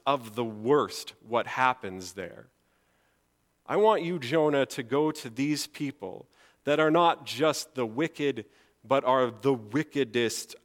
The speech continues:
of the wicked. Everybody that's reading this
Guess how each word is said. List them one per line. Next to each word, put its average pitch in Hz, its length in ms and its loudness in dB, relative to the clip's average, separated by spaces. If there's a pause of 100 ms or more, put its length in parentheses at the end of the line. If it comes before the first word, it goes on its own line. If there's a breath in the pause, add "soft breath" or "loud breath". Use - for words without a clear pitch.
of 107 460 0 (360)
the 110 140 -2
wicked. 107 560 -4 (840)
Everybody 220 420 2
that's 180 300 -6
reading 151 320 -2
this 95 260 -8